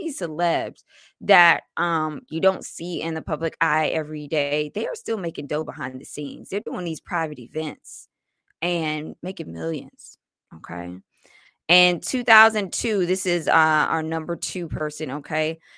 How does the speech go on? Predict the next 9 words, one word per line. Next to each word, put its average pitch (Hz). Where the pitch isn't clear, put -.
Private 214
equity 196
billionaire 175
David 185
Bonderman 170
paid 165
the 160
Rolling 165
Stones 160